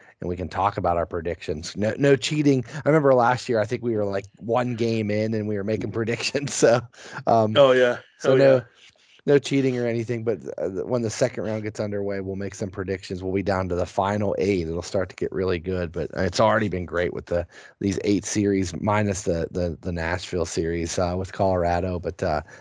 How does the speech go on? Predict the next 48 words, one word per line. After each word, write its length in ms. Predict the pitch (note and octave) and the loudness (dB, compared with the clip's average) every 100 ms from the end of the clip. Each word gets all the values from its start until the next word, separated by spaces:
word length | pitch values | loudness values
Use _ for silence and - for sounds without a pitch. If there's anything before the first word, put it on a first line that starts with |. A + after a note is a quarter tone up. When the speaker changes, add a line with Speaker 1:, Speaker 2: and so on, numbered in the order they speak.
| - | 2
Speaker 1:
I 40 | |
think 120 | C#3 G#3 | 4 4
the 80 | |
Penguins 440 | - B2+ E3 F3 A2 | 4 2 4 4 2
are 40 | |
the 160 | G#2+ G#2+ | 0 0
only 180 | A2 G#2+ | 0 0
other 160 | G2 | -2
team 240 | F#2+ A2+ G2+ | -4 -4 -4
up 140 | F2 | -6
three 260 | - A#2 G2 | -6 -6 -2
one. 300 | F2+ C#3 G#2 | 0 0 0
The 100 | E2+ | 0
rest 260 | A2 - | -2 -2
are 60 | G2 | -8
two 220 | - D#3 | -4 -4
two. 340 | - A2 C#3 - _ - - - _ - | -2 0 0 -4 _ -20 -20 -20 _ -4
Um, 320 | G2 F#2 F2+ F#2 | 0 0 -2 -10
so 160 | - | -8
pretty 220 | F2+ A#2+ | -2 -2
crazy, 420 | G2+ G2+ A#2 A2 E2+ | 2 2 2 0 -2
but, 200 | F2+ F#2 | -2 -2
um, 240 | F2 F2 F#2+ | -4 -4 -10
Speaker 2:
Yeah. 60 | A2 _ _ _ _ _ _ _ _ - | -14 _ _ _ _ _ _ _ _ 0
Speaker 1:
but, 260 | A2 F2+ | 2 2
uh, 240 | A2+ G2+ G2+ | 2 2 2
my 160 | B2 D#3+ | 4 6
final 300 | G3 F#3 D#3+ | 6 6 6
thoughts, 280 | D3+ C#3+ | 6 4
Bronson, 260 | - C3 B2+ | 2 -2 -2
is 80 | A#2 | -4
just 160 | C3+ | -6
a 40 | - | -6
catch 380 | - A#2+ A#2 - | -6 -6 -4 -4
up. 240 | A2+ - _ - - - | -4 -6 _ -20 -18 -2
I 80 | C3+ | 2
don't 140 | D#3+ | 4
have 120 | E3+ | 4
a 80 | D3 | 4
rant 420 | A2 G#2+ A2 A2+ | 2 -2 -4 -4
or 80 | A#2+ | -4
anything 460 | G#2+ G#2+ G#2 G#2+ G#2+ | -4 -6 -8 -6 -6
this 240 | G2+ - | -8 -6
week. 220 | G#2+ G2+ | -6 -4
It's 160 | F#2+ - | -8 -4
just 260 | A2 - | -4 -2
a, 180 | G#2 F#2+ | -4 -2
uh, 220 | F#2 F2 | -2 -4